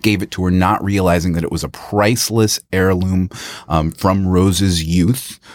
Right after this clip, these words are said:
which she had kept with her from her days in Saint Olaf. And so Rose just knows that the teddy bear is lost. She does not know that it has been given away. And, uh, the, much of the episode is Blanche and Dorothy trying to bargain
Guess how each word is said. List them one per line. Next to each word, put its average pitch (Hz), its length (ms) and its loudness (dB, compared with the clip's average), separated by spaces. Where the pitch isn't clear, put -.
which 82 140 -2
she - 100 0
had 78 160 -4
kept - 340 -4
with 90 200 0
her 98 120 0
from 87 200 0
her 85 120 2
days 80 340 0
in 80 120 0
Saint 73 280 -4
Olaf. 78 440 -4
And 117 180 2
so 107 420 2
Rose 139 600 0
just - 320 -2
knows 92 200 0
that 90 120 -2
the 98 100 -4
teddy 80 200 -2
bear 71 120 -6
is 82 140 -6
lost. - 340 -2
She - 160 -4
does 90 160 2
not 101 160 2
know 87 120 2
that 82 120 -6
it - 80 -10
has 92 120 -4
been 85 160 0
given 76 200 -4
away. 76 460 -8
And, 76 440 -2
uh, 76 340 -2
the, 78 220 -2
much 90 420 0
of 101 100 0
the 85 120 2
episode 78 420 -2
is 76 140 -4
Blanche 82 440 2
and 85 220 0
Dorothy 76 580 -4
trying 92 500 -4
to 85 140 -6
bargain 101 720 0